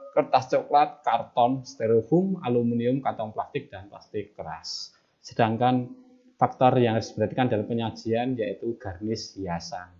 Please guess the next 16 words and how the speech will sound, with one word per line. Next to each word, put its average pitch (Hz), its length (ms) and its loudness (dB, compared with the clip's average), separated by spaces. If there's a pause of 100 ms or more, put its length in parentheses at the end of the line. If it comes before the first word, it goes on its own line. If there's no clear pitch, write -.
(240)
Usahakan 107 480 -4
menggunakan 98 560 -6
hiasan 98 560 -6
yang, 98 240 -8 (560)
yang 98 300 -4 (840)
organik, 113 480 -2 (320)
ya. 104 240 -12 (720)
Misalkan 101 800 -6
menggunakan 92 640 -4
tomat 101 400 0
dihias, 98 1080 -6 (140)
ya, 101 320 -10 (720)
da-, - 240 -4
buah 101 320 0
ceri, 92 720 -6
ya. 85 160 -14